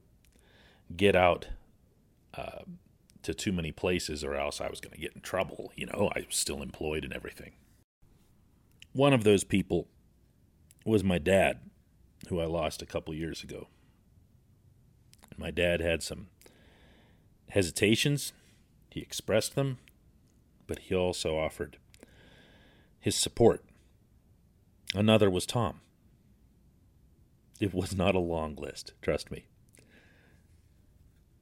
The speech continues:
And I got Tom's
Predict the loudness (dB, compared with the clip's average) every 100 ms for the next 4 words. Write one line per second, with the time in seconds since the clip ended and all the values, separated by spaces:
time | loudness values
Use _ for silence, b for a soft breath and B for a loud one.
0 | _ _ _ _ _ _ _ _ -4 -2
1 | -2 -8 _ _ _ _ _ 0 4 6
2 | 6 2 0 2 2 0 -4